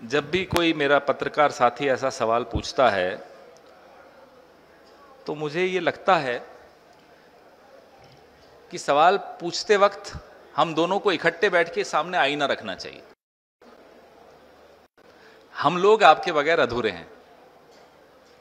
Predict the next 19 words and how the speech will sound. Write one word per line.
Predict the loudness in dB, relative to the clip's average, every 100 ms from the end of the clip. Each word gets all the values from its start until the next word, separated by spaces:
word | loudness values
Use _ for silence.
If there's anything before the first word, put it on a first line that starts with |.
| -12
हम | -10 -6
विपक्ष | 0 2 2 0
हैं, | -4 -6 -8 -18 -20 -20 -20 -20 -20 -20 -6
हम | -6 -4
सिर्फ | -6 -6
बोल | 0 2 2
सकते | -2 -8 -6
हैं, | -4 -2
आवाज़ | 2 6 6 6
उठा | 0 -4
सकते | -4 -12 -8
हैं, | -8 -8
संसद | -8 -6 -6 -4
के | -6
भीतर | -6 -6 -6 -6
भी, | -10 -8
सड़क | 0 0 0 -2
पर | -4
भी | -4 -12 -12